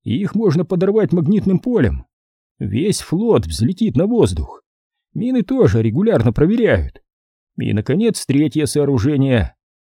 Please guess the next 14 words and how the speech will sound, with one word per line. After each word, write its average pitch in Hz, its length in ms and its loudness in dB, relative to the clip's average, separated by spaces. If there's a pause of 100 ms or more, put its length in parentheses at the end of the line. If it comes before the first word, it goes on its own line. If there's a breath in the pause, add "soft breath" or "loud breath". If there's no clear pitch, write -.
(160)
Пост 202 440 -2
звукового 139 680 -2
прослушивания, 151 880 -2 (420)
который 135 400 -2
работает 165 460 0
двадцать 165 340 0
четыре 180 320 -2
часа 180 300 -2
в - 60 -2
сутки. - 520 -4 (500)
Люди 165 400 -2
там 165 220 0
тщательно 180 500 0
отобраны. 127 640 0